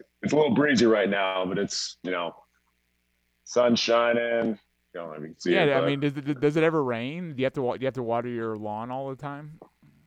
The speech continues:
Speaker 1: Yeah, you do have to, uh, water your lawn all the time, but it's, uh, it'll, it'll rain every now and again. Uh, s-, some years are better than others.
Speaker 2: And what, uh,
Speaker 1: Um,
Speaker 2: cold days, what, like sixty-five or something like that, or?
Speaker 1: Uh, no, a cold day can get down into, uh,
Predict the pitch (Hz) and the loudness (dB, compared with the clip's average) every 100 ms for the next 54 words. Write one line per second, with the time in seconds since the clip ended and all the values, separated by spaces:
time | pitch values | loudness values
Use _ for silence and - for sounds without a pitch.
0 | _ - 120 117 117 117 107 104 90 98 | _ 0 4 4 4 2 0 -6 -4 -4
1 | 90 - _ 104 101 92 90 80 76 78 | -6 -8 _ -4 0 0 0 -4 -8 -10
2 | - 85 82 87 80 - 90 85 87 92 | -6 -6 -2 -2 -4 -2 -2 0 -4 -8
3 | _ - 139 143 - - - 143 131 117 | _ -6 -2 -2 -2 -10 0 2 4 4
4 | 110 104 101 98 98 101 104 - - 98 | 2 0 -2 -2 -2 -2 -6 -12 -8 -4
5 | 95 92 90 - _ 104 101 98 95 87 | -2 -4 -6 -14 _ -4 -2 -2 -4 -2
6 | 95 90 92 92 95 95 - _ _ _ | 0 0 -2 -2 -2 -4 -10 _ _ _
7 | 156 165 151 139 127 165 165 147 139 131 | -4 0 0 0 0 2 2 0 -2 0
8 | 123 98 92 92 - 135 - 123 - 117 | -2 -2 -10 -12 -12 -14 -10 -10 -4 -4
9 | 123 131 139 131 139 139 143 135 147 143 | -4 -6 -10 -12 -12 -12 -10 -12 -12 -12
10 | 98 107 107 _ _ _ _ _ _ _ | -14 -18 _ _ _ _ _ _ _ _
11 | _ _ _ 117 135 139 135 110 175 196 | _ _ _ 2 4 4 2 0 -2 -2
12 | 196 226 208 175 151 139 123 139 131 127 | -2 -4 -2 -2 -4 -6 -8 -6 -4 -4
13 | 113 120 117 110 101 101 101 101 | -6 -4 -4 -4 -6 -6 -6 -8